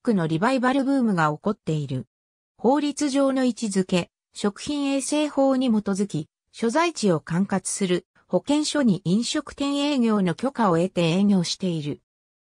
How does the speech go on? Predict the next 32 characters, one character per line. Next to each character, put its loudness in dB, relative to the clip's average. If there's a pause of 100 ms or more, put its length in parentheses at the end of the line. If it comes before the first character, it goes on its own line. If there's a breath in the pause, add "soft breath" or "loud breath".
午 2
前 2
零 2
時 -2
以 -4
降、 -2 (220)
ア 0
ル -2
コ 0
ー 0
ル -2
類 2
を 0
提 -2
供 -2
す -2
る 0
場 2
合 2
は、 0 (220)
別 0
途、 -2 (140)
風 -4
俗 0
営 2
業 0
等 0
の 4
規 -10
制 0
及 4
び、 0